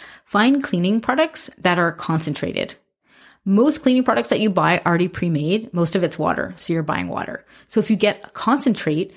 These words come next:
and you only have to put a capful or two into a bottle and the rest you add water,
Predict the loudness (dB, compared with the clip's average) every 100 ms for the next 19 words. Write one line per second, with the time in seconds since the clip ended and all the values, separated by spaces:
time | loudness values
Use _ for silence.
0 | _ 0 2 2 -2 -4 -6 -4 -4 -2
1 | 0 2 2 2 0 0 -2 -2 0 0
2 | 0 0 -2 -4 -6 -4 -6 -6 -6 -4
3 | -2 -2 -2 -2 0 -2